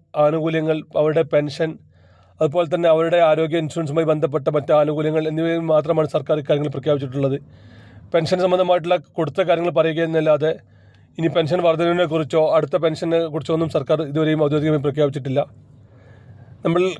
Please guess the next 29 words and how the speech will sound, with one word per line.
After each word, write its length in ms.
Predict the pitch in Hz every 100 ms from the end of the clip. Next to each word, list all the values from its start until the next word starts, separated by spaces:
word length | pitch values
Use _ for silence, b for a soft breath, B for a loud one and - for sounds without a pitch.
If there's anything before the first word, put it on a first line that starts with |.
| 143
കൂടുതലും 280 | 175 190 170
പ്രതീക്ഷിച്ചിരുന്നത് 480 | 165 170 196 185 180
ഈ 20 | 180
അവസാന 260 | 160 156 180
ബജറ്റ് 220 | 175 165 180
ആയതുകൊണ്ട് 260 | 165 160 156
തന്നെ 140 | 160
ഇങ്ങനെയുള്ള 260 | 160 165 165 156
കാര്യങ്ങളിൽ 340 | 151 156 160 147
സർക്കാർ 260 | 143 165 147
കൂടുതൽ 260 | 151 147 165 151
പ്രഖ്യാപനം 340 | 139 156 156
ഉണ്ടാകുമെന്നുള്ളതായിരുന്നു. 760 | 151 147 147 143 143 135 127 127 - - - - b b b b b b b b
അതുപോലെ 240 | - 160 196
തന്നെ 140 | 202 202
ഇന്നലെ 180 | 190 196 190
കഴിഞ്ഞ 200 | 175 190 190 165 - - _ _ _ _ -
ജനുവരി 240 | 160 180 180
മാസത്തിലെ 260 | 185 175 185 165
പെൻഷൻ 220 | 160 170 165
ഇന്നലെ 180 | 165 170
മുതൽ 120 | 165 151
തന്നെ 140 | 165 160
എല്ലാ 140 | 156 160
ആളുടെയും 260 | 151 160 156
കൈ, 100 | 156 151
അക്കൗണ്ടിൽ 300 | 139 160 156
എത്തിയിട്ടുണ്ട്. 420 | 147 151 151 135 147 - b b b b b
പണം 180 | 156 175